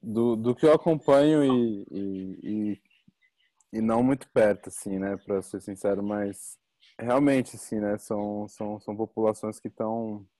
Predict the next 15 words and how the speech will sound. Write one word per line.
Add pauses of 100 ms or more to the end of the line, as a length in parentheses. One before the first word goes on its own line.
(1400)
sempre
com
alguma (840)
emergência,
né,
acontecendo. (1200)
E
ainda
mais
nesse
momento
de
pandemia,
né,
onde,